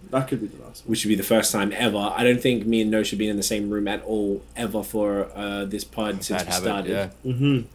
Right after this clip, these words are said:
Speaker 2: Seventy-six episodes deep. Uh, so it'd be kinda cool if we were all able to pull that off. So we're gonna see
Speaker 3: I wanna
Speaker 2: what y'all,
Speaker 3: touch you.
Speaker 2: you know, see what we can do.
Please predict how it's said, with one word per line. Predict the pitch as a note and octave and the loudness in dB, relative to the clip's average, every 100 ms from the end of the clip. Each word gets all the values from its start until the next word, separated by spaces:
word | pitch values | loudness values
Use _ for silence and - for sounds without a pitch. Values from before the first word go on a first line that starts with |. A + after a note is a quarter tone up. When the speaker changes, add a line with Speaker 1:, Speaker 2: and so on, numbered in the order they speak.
| - - | -20 -10
Speaker 2:
Seventy-six | - B2 G#2+ G#2+ - G#2+ - | -2 0 0 0 0 0 0
episodes | A2 G2+ - G#2 G2 | -2 0 0 0 0
deep. | G2 G#2+ A2+ - - - - - - - - | -2 -2 -2 -8 -20 -20 -20 -20 -20 -14 -6
Uh, | G#2+ G#2+ G#2+ G#2 G#2 | -4 -2 0 0 2
so | - | 4
it'd | A2+ G#2+ | 4 4
be | |
kinda | A#2+ A2+ | 2 2
cool | B2 A2 | 4 4
if | |
we | A#2 | 6
were | A2+ | 6
all | A2+ | 6
able | A2 G#2+ | 4 0
to | G#2 | -2
pull | B2 A2 | 0 0
that | G#2+ | 2
off. | A2 C3+ | 0 0
So | - G2+ | 0 0
we're | G#2+ | 4
gonna | A#2 A2+ | 4 4
see | - | 6
Speaker 3:
I | |
wanna | F#3 | 6
Speaker 2:
what | D3+ | 8
y'all, | D#3 C#3 | 8 10
Speaker 3:
touch | C3 | 8
you. | B2+ | 6
Speaker 2:
you | C3 | 6
know, | B2+ | 6
see | E3+ | 8
what | D#3 | 10
we | D3 | 8
can | B2+ | 6
do. | C3+ | 6